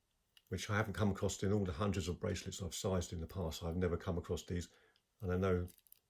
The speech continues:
there are a few watches out there that, that do this. And, uh, I was a little bit concerned about how easy that would be,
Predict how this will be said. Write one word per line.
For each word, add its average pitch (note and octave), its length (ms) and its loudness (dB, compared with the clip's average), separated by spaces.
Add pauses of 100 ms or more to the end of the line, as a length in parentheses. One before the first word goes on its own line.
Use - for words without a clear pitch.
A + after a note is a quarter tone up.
there F2+ 120 -2
are F2 100 0
a D#2+ 40 -6
few E2 240 -4
watches F2+ 340 -4
out E2 140 0
there D2+ 80 0
that, E2 160 -6 (220)
that F#2+ 140 -6
do G2+ 160 4
this. E2 300 -4 (2500)
And, G2+ 500 2
uh, F#2+ 300 4
I A2 40 0
was G2+ 140 0
a E2+ 60 -2
little F#2 180 2
bit - 260 0 (200)
concerned F2+ 500 2
about F2 360 0 (200)
how F#2 160 0
easy F#2 180 0
that F2 140 0
would F2+ 120 -2
be, F2+ 280 2